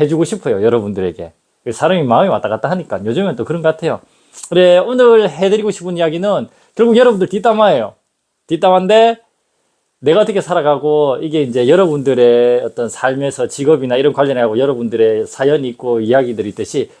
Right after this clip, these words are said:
또 여러분들 내가 어떤 식으로 이렇게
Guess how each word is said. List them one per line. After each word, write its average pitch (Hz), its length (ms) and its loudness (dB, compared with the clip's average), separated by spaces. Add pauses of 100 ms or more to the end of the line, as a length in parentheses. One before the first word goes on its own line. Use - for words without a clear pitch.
또 180 80 2
여러분들 165 500 2 (400)
내가 165 220 2
어떤 202 600 0
식으로 127 420 -8
이렇게 110 600 -6